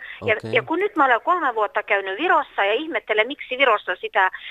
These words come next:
Speaker 1: ongelma ei ole.
Speaker 2: Joo.
Speaker 1: Tilanne on sellainen, että, eh, ja kun mä käyn vessassa, sitten se haju on niin mahtava, että ei pysty olemaan loppuun asti.
Speaker 2: <laughs>
Speaker 1: Virossa syö mitä haluat,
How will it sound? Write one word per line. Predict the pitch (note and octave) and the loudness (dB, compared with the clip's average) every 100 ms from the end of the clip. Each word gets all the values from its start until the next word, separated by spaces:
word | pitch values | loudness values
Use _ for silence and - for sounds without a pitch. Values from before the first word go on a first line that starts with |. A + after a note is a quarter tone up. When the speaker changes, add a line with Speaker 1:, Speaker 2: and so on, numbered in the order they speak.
| - | -4
Speaker 1:
ongelma | A3 A#3 A3 F#3+ F#3+ - | -2 0 2 2 2 2
ei | A#3+ A3 F#3+ | 2 2 0
ole. | F3 E3 D#3+ - - F#2 | 0 0 0 -4 -12 -4
Speaker 2:
Joo. | F2 F2 A2+ A#2+ _ _ _ - | 0 0 -2 -4 _ _ _ -6
Speaker 1:
Tilanne | F4+ F#4+ D#4+ | 0 2 2
on | A3 | 0
sellainen, | C4 B3+ C4 A#3 A3+ - | 0 2 4 2 -2 -2
että, | A3 - - A3 G#3 - | -6 -6 0 2 2 -2
eh, | G3+ G3 G3 - - - - | -6 -4 -6 -8 -20 -8 -2
ja | D#4 - | 0 -2
kun | - C4 | -2 0
mä | A#3 G3+ | 0 0
käyn | F#3 F3+ | 0 0
vessassa, | C4+ - C4+ A#3+ - D4+ | 0 0 -2 -2 0 -2
sitten | A#3 - G3+ | -2 -2 0
se | F#3+ | 2
haju | F3+ C#4 C#4+ G#3 | 4 2 2 0
on | F#3+ A3 | 0 -2
niin | G#3+ | -2
mahtava, | A#3 D4+ - A#3 G#3+ G#3 - | 0 -2 -2 -2 2 0 -2
että | G#3 - | -12 -6
ei | G3 | -6
pysty | - A#3 - F#3 | -6 -8 -6 -2
olemaan | G#3 G3 F#3 G3 | 2 2 2 -2
loppuun | G3+ - F#3+ | -4 -6 0
asti. | E3+ D#3+ _ - D#3+ - - | 0 0 _ -8 -8 -8 -2
Speaker 2:
<laughs> | - | -2
Speaker 1:
Virossa | A#3 D#4+ F#4+ F4 - D#4 | 0 2 2 2 0 0
syö | - E4+ C#4+ | 0 2 2
mitä | C#4+ - A3+ - | 2 2 2 4
haluat, | C#4 C#4 C#4 C#4 | 2 4 0 0